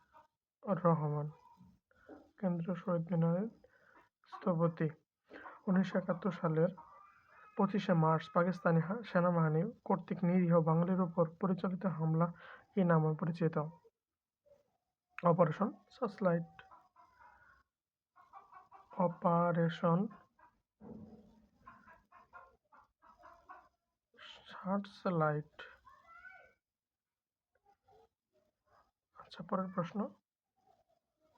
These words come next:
জাতিসংঘের সদর দপ্তর কোন শহরে অবস্থিত? এটা হচ্ছে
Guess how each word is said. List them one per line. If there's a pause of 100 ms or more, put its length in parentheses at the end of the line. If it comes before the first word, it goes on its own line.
(2000)
জাতিসংঘের (180)
সদর
দপ্তর (1000)
কোন
শহরে
অবস্থিত? (1800)
এটা
হচ্ছে